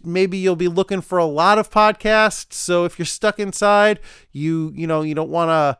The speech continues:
spend all that time looking to see what's out there. Subscribe so when we drop a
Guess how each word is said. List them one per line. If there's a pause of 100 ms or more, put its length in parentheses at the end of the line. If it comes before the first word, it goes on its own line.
spend
all
that
time
looking
to
see
what's
out
there.
Subscribe
so
when
we
drop
a